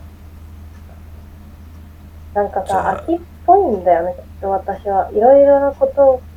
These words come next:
Speaker 2: に興味があって、それをやって、長く一個のことをコツコツと
Speaker 1: うん。
Speaker 2: 続けるのが苦手というか、あんまりそういう経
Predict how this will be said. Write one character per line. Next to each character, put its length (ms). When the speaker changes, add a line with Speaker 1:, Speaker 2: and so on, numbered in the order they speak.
Speaker 2:
に 100
興 220
味 120
が 160
あ 20
っ 60
て、 340
そ 60
れ 100
を 140
や 160
っ 20
て、 280
長 280
く 180
一 160
個 140
の 140
こ 220
と 80
を 340
コ 120
ツ 60
コ 80
ツ 60
と 320
Speaker 1:
う 20
ん。 260
Speaker 2:
続 280
け 60
る 140
の 180
が 100
苦 320
手 220
と 80
い 20
う 60
か、 100
あ 60
ん 80
ま 80
り 160
そ 80
う 20
い 40
う 40
経 180